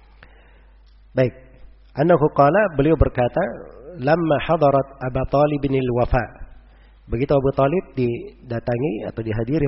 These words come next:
oleh <clears throat> kematian. Sudah masuk waktu duhur? Hah? Baik, kita break dulu ya, sholat duhur. Insyaallah taala selepas, eh, duhur kita sambung satu sesi lagi untuk menyelesaikan satu babnya.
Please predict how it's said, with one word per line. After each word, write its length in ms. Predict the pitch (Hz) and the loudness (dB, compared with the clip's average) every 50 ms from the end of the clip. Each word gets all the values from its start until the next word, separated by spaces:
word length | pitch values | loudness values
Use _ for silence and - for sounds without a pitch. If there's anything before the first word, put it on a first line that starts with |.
| 131 123 | -2 -2
oleh 160 | 123 147 - - - - - - - - - | -4 -4 -4 -6 -6 -10 -20 -8 2 6 8
<clears throat> 440 | 214 214 190 165 160 160 - - - | 8 8 8 6 4 0 0 -2 -6
kematian. 420 | 131 123 131 135 - 151 131 104 92 - - - - - - - - - - - - - - - - - - - - - - - - - - - - - | -4 -2 -2 0 2 2 0 0 -2 -10 -18 -20 -20 -20 -20 -20 -20 -20 -20 -20 -20 -20 -20 -20 -20 -20 -20 -20 -20 -20 -20 -20 -20 -20 -20 -20 -18 -12
Sudah 160 | 113 110 110 | -10 -8 -6
masuk 240 | 113 117 - 131 123 127 | -6 -6 -8 -8 -10 -10
waktu 160 | 107 - - | -16 -14 -14
duhur? 240 | 135 156 143 98 87 110 107 - - - - - - - - - - - - - - - - - - 139 | -12 -12 -12 -14 -14 -16 -20 -20 -20 -20 -20 -20 -20 -20 -20 -20 -20 -20 -20 -20 -20 -20 -20 -20 -18 -14
Hah? 180 | 117 120 170 - - - - - - - - - - - - - - - - - | -12 -12 -12 -14 -18 -20 -20 -20 -20 -20 -20 -20 -20 -20 -20 -20 -20 -20 -18 -14
Baik, 180 | 104 98 - - - | -12 -12 -12 -14 -16
kita 140 | - - 131 | -6 -4 -4
break 200 | 131 139 139 - | -2 -2 -2 -2
dulu 180 | - 120 117 104 110 | -2 -2 -2 -2 -2
ya, 60 | 135 - | -4 -6
sholat 260 | - - 101 98 98 | -6 -8 -10 -10 -8
duhur. 200 | 98 98 92 90 - - - | -10 -10 -10 -10 -12 -16 -16
Insyaallah 400 | 104 101 - 127 117 113 110 107 - | -14 -8 -4 -4 -4 -2 -4 -6 -6
taala 180 | - 107 117 147 | -6 -6 -6 -6
selepas, 400 | - - - 101 - - 98 - - - - - - - - - - - - - - - - - - - - - - - - - - _ - - - - | -8 -8 -12 -12 -10 -10 -10 -10 -10 -14 -16 -20 -20 -20 -20 -20 -20 -20 -20 -20 -20 -20 -20 -20 -20 -20 -20 -20 -20 -20 -20 -20 -20 _ -20 -20 -16 -12
eh, 120 | 98 92 95 107 | -12 -12 -8 -8
duhur 220 | 117 107 127 143 - - | -6 -4 -4 -4 -6 -8
kita 240 | - 107 - - 98 95 - - | -12 -12 -10 -8 -8 -6 -6 -6
sambung 280 | 110 107 107 107 110 110 104 | -6 -6 -6 -6 -8 -8 -8
satu 200 | - 101 98 98 | -10 -10 -10 -10
sesi 300 | - 101 95 - - 92 87 | -10 -10 -12 -12 -12 -12 -12
lagi 180 | 90 95 123 170 - - - - - - - - - - - - | -12 -12 -14 -12 -14 -14 -16 -16 -20 -20 -20 -20 -20 -20 -20 -14
untuk 120 | 101 117 113 | -12 -10 -8
menyelesaikan 560 | 107 107 104 95 - - 104 - 113 123 147 147 - - | -6 -6 -6 -6 -8 -10 -8 -8 -8 -8 -8 -12 -10 -10
satu 200 | 107 - 107 104 | -8 -8 -8 -8
babnya. 320 | 95 85 - - 85 80 | -8 -10 -10 -12 -16 -16